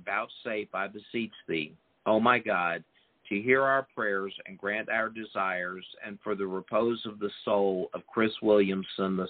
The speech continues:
son of Deacon, uh, Fred Williamson, through the merits of our Savior Jesus Christ and of his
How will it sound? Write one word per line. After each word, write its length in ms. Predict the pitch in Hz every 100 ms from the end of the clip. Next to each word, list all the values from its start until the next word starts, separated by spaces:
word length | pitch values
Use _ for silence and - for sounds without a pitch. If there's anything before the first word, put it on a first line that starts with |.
| -
son 220 | 101 101
of 160 | 92 -
Deacon, 580 | 101 95 98 92 95 92 - - - - _ _ _ _ _ _ _ _ _ _ _ _ _ _ _ -
uh, 400 | 90 87 80 80 - - _ -
Fred 260 | 113 110 98
Williamson, 640 | 92 85 80 - 82 80 _ _ _ _ _ _ _ _ _ _ _ _ _ _ _
through 180 | 123 117
the 280 | 107 107 98 104
merits 460 | 113 120 123 117 -
of 160 | 107 104
our 200 | 104 110 -
Savior 420 | 110 107 107 104
Jesus 380 | 98 110 113 113 - -
Christ 340 | 104 95 92 - - -
and 160 | 110
of 160 | 104 104
his 160 | 110